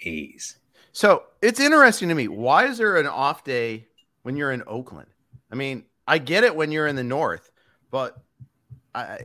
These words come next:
Speaker 2: you know, are you really that worried about a rainout? I mean, I shouldn't say that because we've had a sh-, ton of rain,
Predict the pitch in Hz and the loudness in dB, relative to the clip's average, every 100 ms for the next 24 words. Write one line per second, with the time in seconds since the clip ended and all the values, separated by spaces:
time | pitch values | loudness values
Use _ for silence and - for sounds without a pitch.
0 | - 120 113 131 131 120 160 185 165 156 | -14 -6 -2 0 0 0 2 4 2 2
1 | 131 165 160 147 143 131 139 170 - 127 | -2 -2 -2 -2 0 -4 -6 -8 -10 -6
2 | 135 - _ _ 117 117 196 - 117 135 | -6 -8 _ _ -12 -8 -8 -6 -4 -2
3 | 170 - 123 117 98 143 143 92 - _ | -2 -4 -12 -10 -8 -6 -6 -6 -12 _
4 | _ _ _ - 160 160 113 117 123 92 | _ _ _ -4 0 0 0 -2 -4 -6